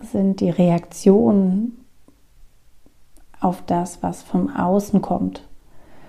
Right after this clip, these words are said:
Also wir denken immer, ja, wenn meine Kinder jetzt einfach weniger quengeliger wären, dann wäre ich ja auch viel entspannter. Oder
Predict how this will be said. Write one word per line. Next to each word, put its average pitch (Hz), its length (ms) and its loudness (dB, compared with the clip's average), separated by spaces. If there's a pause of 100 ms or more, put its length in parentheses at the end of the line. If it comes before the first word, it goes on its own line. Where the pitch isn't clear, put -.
(320)
Also 180 200 -4
wir 165 100 0
denken 170 300 0
immer, 185 200 -2 (140)
ja, 254 480 -2
wenn 208 180 2
meine 202 220 0
Kinder 254 320 4
jetzt 214 180 -2
einfach 196 340 -2
weniger 220 440 2
quengeliger 247 920 4
wären, 247 560 2 (460)
dann 170 200 -2
wäre 185 180 2
ich 196 100 -2
ja - 100 -2
auch - 60 -4
viel 233 260 0
entspannter. 226 1040 2 (920)
Oder 190 500 2